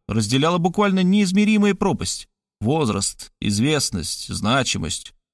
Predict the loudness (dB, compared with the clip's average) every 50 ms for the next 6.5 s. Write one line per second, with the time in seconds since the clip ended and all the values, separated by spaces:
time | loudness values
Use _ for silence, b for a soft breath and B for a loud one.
0 | _ _ -10 -8 -6 -4 -2 0 0 2 2 2 2 2 2 2 2 0 0 -4
1 | _ _ _ _ _ _ _ _ _ _ _ _ -8 -4 0 0 2 2 0 0
2 | 0 0 0 2 2 2 2 2 2 2 2 0 -2 -2 0 0 0 0 0 2
3 | 2 2 2 2 0 0 0 0 0 0 0 0 0 0 0 0 0 0 0 0
4 | -2 -2 -4 -8 -10 -14 -16 _ _ _ _ _ _ _ _ _ _ -6 -2 0
5 | 0 2 2 2 2 2 2 2 2 2 2 2 2 0 0 0 0 0 0 2
6 | 2 0 0 0 -2 -4 -8 -10 -12